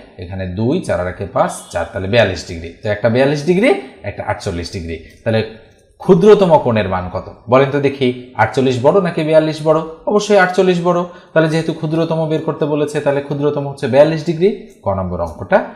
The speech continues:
মানে, অ্যান্সারটা রাইট। দেখেন অঙ্কটা সহজ, কিন্তু এই যে ক্যালকুলেশনটা, এটা যদি আপনি বুঝতে না পারেন, মানে, কিভাবে কি হয়েছে, তাহলে কিন্তু মুশকিল, এই অঙ্ক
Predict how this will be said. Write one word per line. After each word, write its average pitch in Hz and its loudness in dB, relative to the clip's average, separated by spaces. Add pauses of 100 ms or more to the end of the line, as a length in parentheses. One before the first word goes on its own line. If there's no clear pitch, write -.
(160)
মানে, 92 -4
অ্যান্সারটা 90 -4
রাইট। 82 -6
দেখেন 104 -4
অঙ্কটা 101 -6
সহজ, 175 6 (360)
কিন্তু 131 -2
এই 170 0
যে 175 2
ক্যালকুলেশনটা, 135 0
এটা 120 2
যদি 196 4
আপনি 202 0
বুঝতে 143 2
না 104 2
পারেন, 85 -2 (280)
মানে, 101 -4 (240)
কিভাবে 180 6
কি 196 6
হয়েছে, 113 2 (340)
তাহলে 185 4
কিন্তু 110 -2
মুশকিল, 92 -4 (120)
এই 123 6
অঙ্ক 113 2